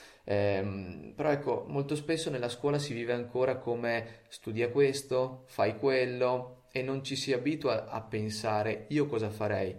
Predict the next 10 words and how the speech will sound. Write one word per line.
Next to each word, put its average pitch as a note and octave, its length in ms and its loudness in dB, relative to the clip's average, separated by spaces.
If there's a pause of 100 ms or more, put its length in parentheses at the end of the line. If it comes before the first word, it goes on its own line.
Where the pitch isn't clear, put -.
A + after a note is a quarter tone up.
A A2+ 80 -6
me C3+ 180 0
cosa A2+ 260 0
piace?" G2 720 -4 (280)
Ecco E3+ 240 0
perché A#2 960 -2
poi A#2+ 160 4
quando A#2+ 240 0
arriviamo A2 600 0
a, G2+ 500 -2